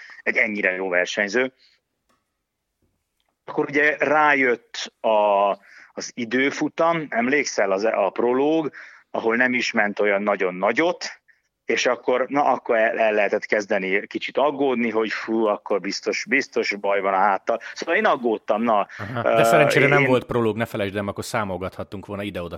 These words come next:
Speaker 1: Vagy nem
Speaker 2: szakaszokat.
Speaker 1: prológ volt, igaz, igaz,
Speaker 2: Ez
Speaker 1: hála
Speaker 2: ne-, ennek
Speaker 1: Istennek.
Speaker 2: te örülsz a legjobban.
Speaker 1: Én, ö, prológot gyűlölöm a legjobban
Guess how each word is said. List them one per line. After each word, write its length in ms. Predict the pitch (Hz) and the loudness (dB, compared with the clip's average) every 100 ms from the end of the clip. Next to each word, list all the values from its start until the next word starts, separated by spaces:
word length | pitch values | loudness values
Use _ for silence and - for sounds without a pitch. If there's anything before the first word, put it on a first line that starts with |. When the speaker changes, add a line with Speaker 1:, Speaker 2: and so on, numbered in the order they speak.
| - | -4
Speaker 1:
Vagy 120 | 117 | 0
nem 120 | 127 | 0
Speaker 2:
szakaszokat. 240 | 117 113 107 | 0 0 2
Speaker 1:
prológ 160 | 101 | 2
volt, 200 | 98 107 | 2 0
igaz, 260 | 117 120 107 | 2 0 -2
igaz, 220 | 117 101 | -2 -2
Speaker 2:
Ez 60 | - | 0
Speaker 1:
hála 80 | 127 | 2
Speaker 2:
ne-, 60 | |
ennek 140 | 101 - | 0 0
Speaker 1:
Istennek. 320 | - 123 98 | -2 -2 -2
Speaker 2:
te 140 | 95 143 | 0 0
örülsz 300 | 110 98 - | 0 -6 -6
a 60 | |
legjobban. 600 | 107 107 85 80 85 87 _ - | -6 -6 -10 -12 -14 -14 _ -6
Speaker 1:
Én, 240 | - 143 | -2 0
ö, 260 | 127 123 123 | 2 0 0
prológot 520 | - 160 143 127 123 | -2 0 0 0 -2
gyűlölöm 420 | 123 135 127 123 | -2 0 2 2
a 60 | 123 | 2
legjobban 600 | 120 117 87 87 87 | 2 2 -2 -2 -4